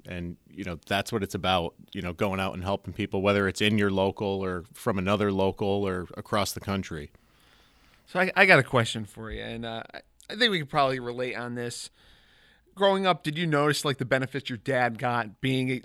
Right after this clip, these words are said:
Speaker 2: being a Teamster and working in a union shop? And that's something that I felt when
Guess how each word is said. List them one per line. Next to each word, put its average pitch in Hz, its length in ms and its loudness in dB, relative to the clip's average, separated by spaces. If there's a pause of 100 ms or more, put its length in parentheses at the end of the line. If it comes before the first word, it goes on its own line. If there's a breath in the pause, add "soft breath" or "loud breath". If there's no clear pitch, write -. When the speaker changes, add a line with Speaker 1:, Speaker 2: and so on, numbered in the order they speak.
Speaker 2:
being 135 240 0
a 127 80 0
Teamster 123 680 -2
and 117 180 -4
working 123 340 -4
in 120 140 -4
a - 20 -6
union 120 400 -4
shop? 113 480 -4
And 107 460 -8 (240)
that's 151 180 2
something 156 280 4
that 139 200 4
I 135 160 8
felt 135 300 2
when 120 160 -8